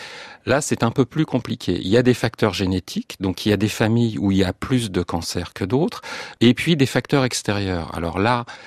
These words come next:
euh, il y a une liste impressionnante de facteurs. Ça peut être la pollution, ça peut être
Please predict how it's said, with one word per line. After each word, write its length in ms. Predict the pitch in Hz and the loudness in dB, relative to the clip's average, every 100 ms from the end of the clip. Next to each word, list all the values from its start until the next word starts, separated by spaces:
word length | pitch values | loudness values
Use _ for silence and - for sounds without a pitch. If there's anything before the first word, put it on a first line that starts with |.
| - - _ - | -20 -20 _ -10
euh, 140 | 85 | -8
il 60 | 87 | -2
y 80 | 87 | 0
a 20 | |
une 140 | 87 | 2
liste 200 | 98 - | 2 0
impressionnante 600 | 95 - 90 - 87 95 | -4 -4 -4 -4 -4 -6
de 80 | 95 | -6
facteurs. 640 | - 85 - 98 123 143 | -8 -12 -6 -2 -2 -2
Ça 180 | - 87 | -4 -4
peut 180 | - 85 | -4 -4
être 180 | 87 - | -4 -4
la 100 | 76 | -8
pollution, 640 | - 78 - - 98 135 | -8 -10 -8 -4 -2 -2
ça 240 | 135 - 87 | -2 -6 -6
peut 180 | 90 | -4
être 340 | 87 90 - | -2 -4 -6